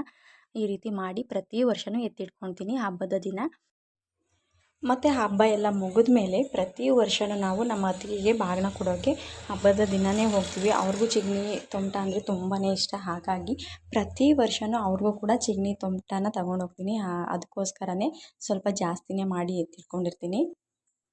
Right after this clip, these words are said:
ಇವಾಗ ಕಾಯಿ ರಸ ಮಾಡೋಕ್ಕೆ ಅಂತ ಹೇಳ್ಬಿಟ್ಟು ಕಾಯಿ ಮತ್ತು ಬೆಲ್ಲನ ಹಾಕಿ ರುಬ್ಬಿ ಎತ್ತಿಟ್ಕೊಳೋದು.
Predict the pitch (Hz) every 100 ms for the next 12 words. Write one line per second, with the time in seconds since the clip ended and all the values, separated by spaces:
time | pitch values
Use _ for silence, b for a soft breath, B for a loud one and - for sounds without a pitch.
0 | _ _ _ _ _ _ _ _ - 240
1 | 226 220 262 254 208 208 214 214 208 196
2 | 196 202 196 190 190 185 214 247 247 196
3 | 196 196 196 202 196 180 185 202 320 B
4 | B B - 208 202 254 311 - 202 196
5 | 196 208 190 185 196 185 - 185 180 277
6 | 339